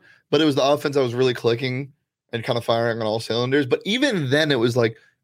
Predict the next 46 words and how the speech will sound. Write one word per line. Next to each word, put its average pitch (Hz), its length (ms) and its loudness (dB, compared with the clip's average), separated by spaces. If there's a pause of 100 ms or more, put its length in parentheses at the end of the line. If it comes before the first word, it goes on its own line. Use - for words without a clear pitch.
(120)
"All 160 80 -10
right, 151 240 -4
Jaden's 131 320 -2
gonna 147 160 -4
bail 117 300 0
you 117 160 2
out 113 340 0
for 101 300 -2 (340)
fifteen-yard 117 580 -2
scramble 101 460 -2
on 98 180 -2
third 98 220 -2
and 107 140 -4
twelve. 95 500 -4 (540)
All 135 240 0
right, 123 260 2
they're 110 120 -2
gonna, 120 300 0 (260)
they're 113 160 -4
gonna 165 120 0
drop 160 320 0
into 147 120 -2
a - 20 -4
pretty 165 160 0
nice 151 300 -2
swing 135 280 -4
pass. 131 680 -2 (720)
Oh, 165 400 0
look, 156 220 0
somebody 147 320 -2
leaked 127 340 -2
out." 117 180 2
Like, 131 120 0
it's 202 160 0
just, 240 180 -4
it, - 240 -4
it, 170 260 0
we 165 200 0
saw 214 200 0
the 226 80 2
same 147 240 -4
stuff 127 240 -2
over 117 220 0
and 110 80 -2
over 113 160 0
again. 120 300 -2